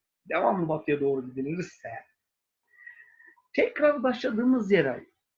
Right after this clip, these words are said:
süre, bir süre sonra doğuya ulaşacağını belirtmiştir. Yani nereden başlıyorsunuz arkadaşlar? Bir noktadan başlıyorsunuz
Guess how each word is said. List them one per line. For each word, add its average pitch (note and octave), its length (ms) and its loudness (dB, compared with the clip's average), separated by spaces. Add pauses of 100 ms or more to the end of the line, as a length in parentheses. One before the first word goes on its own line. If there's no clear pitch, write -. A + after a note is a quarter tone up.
(460)
süre, F#3+ 420 4
bir A3 300 -2
süre F#3+ 260 -2
sonra E3+ 320 -2
doğuya F#3+ 220 4
ulaşacağını E3+ 500 0
belirtmiştir. D3 440 -4
Yani E3+ 240 4
nereden G#3 340 4
başlıyorsunuz C#3+ 420 -4
arkadaşlar? A#3 320 -4
Bir C4 120 -8
noktadan D#3+ 340 -4
başlıyorsunuz A#3+ 640 -8